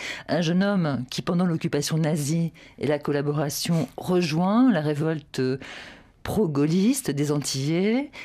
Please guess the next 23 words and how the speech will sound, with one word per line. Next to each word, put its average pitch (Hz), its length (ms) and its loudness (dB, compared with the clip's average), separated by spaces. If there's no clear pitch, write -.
décide 165 560 -2
de 143 100 -2
se 139 160 -2
battre 139 800 -2
pour 139 140 -4
la 135 100 0
France 135 360 -4
libre, 190 340 0
mais 175 100 2
sa 165 140 0
désillusion, 160 760 2
elle 147 180 0
est 131 160 -2
immense. 214 600 4
Pour 156 160 -2
quelle 247 160 4
raison, 196 480 2
euh, 127 460 0
Adam 143 300 0
Schatz, 220 500 0
Fanon 196 580 2
est-il 147 260 -2
déçu ? 147 540 0